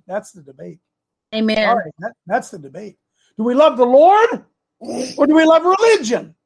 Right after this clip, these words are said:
Speaker 1: Do we love Jesus Christ or do we love our denomination? Do we love the truth or do we love our pastor? Which one is it? Because sometimes, friends,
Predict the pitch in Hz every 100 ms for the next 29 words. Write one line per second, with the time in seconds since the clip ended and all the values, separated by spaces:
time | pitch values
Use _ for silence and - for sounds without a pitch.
0 | _ _ _ _ - 320 339 339 220 359
1 | 302 285 269 - 294 359 415 - - -
2 | _ _ _ - 294 302 320 320 330 320
3 | 311 311 302 294 294 254 - - 139 _
4 | _ _ 285 320 320 349 285 302 - -
5 | 392 415 349 311 285 285 285 302 302 294
6 | 311 202 - - _ 254 359 - 277 294
7 | 285 294 202 208 190 214 240 - 339 330
8 | 311 320 294 - 240 220